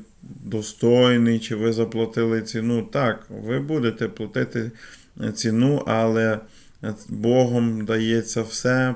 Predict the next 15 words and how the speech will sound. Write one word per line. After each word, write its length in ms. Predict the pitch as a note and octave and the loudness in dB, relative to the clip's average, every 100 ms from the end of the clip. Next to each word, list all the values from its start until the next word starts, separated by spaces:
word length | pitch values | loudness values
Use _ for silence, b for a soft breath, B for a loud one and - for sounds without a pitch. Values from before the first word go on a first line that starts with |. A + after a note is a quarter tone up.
| - | -2
по 180 | A#2 A2+ | 0 0
благодаті. 800 | G#2+ A2+ A2 G#2 A2+ A2 - - - B B B _ | 2 0 0 -2 -4 -6 -8 -18 -20 B B B _
Тобто 640 | A#2+ A#2 A2+ A2 A2 G#2 - A2+ | -2 0 0 0 0 -2 -4 -6
оця 260 | - A#2 | 0 2
ваша 400 | A2+ A#2 - A2+ | 4 2 0 -4
ціна, 580 | G#2 A2+ A2 C3 C#3+ E3 b b b b b b _ | -4 -4 0 0 0 -4 b b b b b b _
е, 560 | A2+ G#2+ G#2+ G#2+ G#2+ G#2+ | -6 -4 -2 -2 -2 -4
це 180 | - A#2 | 0 4
не, 540 | A2+ A#2 A2+ A2+ A2 - - | 6 6 4 2 -2 -4 -8
це 140 | - A2 | -4 -4
просто 560 | - C3+ C#3+ C#3+ B2 | 2 4 4 2 -2
ви, 460 | G#2 G#2 C3+ D3+ D#3 - b b b b b b b b b | -2 2 4 4 0 -8 b b b b b b b b b
скажімо 400 | - - B2 B2 | -8 2 4 4
так, 220 | A#2+ B2 A2 | 4 2 4
відгукнулися. 960 | A#2+ A#2 A#2+ C#3+ D3+ A#2 G#2 G#2 - | 4 4 2 4 6 6 4 -2 -8